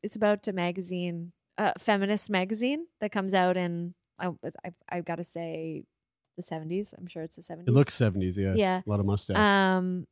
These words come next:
Speaker 1: and it's the, the main actress who I really like, who I don't know their name.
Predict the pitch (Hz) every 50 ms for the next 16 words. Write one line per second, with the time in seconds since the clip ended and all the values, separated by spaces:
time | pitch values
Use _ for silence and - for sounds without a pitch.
0 | _ - 202 202 190 185 190 190 - - - - _ - 208 190 - - _ 175
1 | 196 185 185 185 185 196 196 196 190 175 180 175 - - - 175 170 170 170 180
2 | 175 - - - - 196 175 170 175 175 175 180 180 180 175 165 165 160 156 160
3 | - - - 165 160 160 160 160 156 - - 160 156 151 156 - - - 160 160
4 | 156 156 165 160 156 160 156 160 160 170